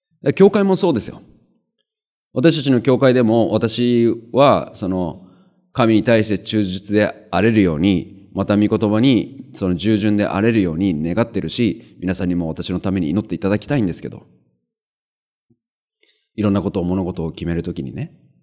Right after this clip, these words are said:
だけど、必ずしも私が百パーセント正しい判断をすることができるかというと、そうじゃないですよ。私もふ-、その、同じように不完全だから。で、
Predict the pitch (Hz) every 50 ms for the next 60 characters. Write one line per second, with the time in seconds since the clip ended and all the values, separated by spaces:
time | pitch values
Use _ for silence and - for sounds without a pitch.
0 | _ _ _ _ _ _ _ _ _ _ _ _ _ _ _ _ _ _ _ _
1 | _ _ _ - 139 156 156 147 143 131 120 107 - - - 127 127 143 151 160
2 | 147 - 156 147 143 131 120 120 110 123 127 117 107 110 110 - - 123 139 127
3 | 156 143 123 110 - 107 101 110 117 113 - 127 113 113 123 107 92 - - -
4 | - - - 127 123 110 107 95 90 87 - 104 98 101 104 98 104 90 90 82
5 | 85 90 - 127 113 107 110 95 - 92 92 107 95 - - 160 147 107 92 98
6 | 90 - 82 80 - 90 95 113 110 107 110 - - - - - - - - -
7 | - 78 80 78 - - - 87 90 87 92 95 120 110 90 78 - - 123 131
8 | 127 120 101 87 73 69 - - - - - _ _ _ _ _ _ _ _ _
9 | _ _ _ _ _ _ _ _ _ _ _ _ _ _ _ _ _ _ _ _
10 | _ _ _ _ _ _ _ _ - - 147 143 - - - - -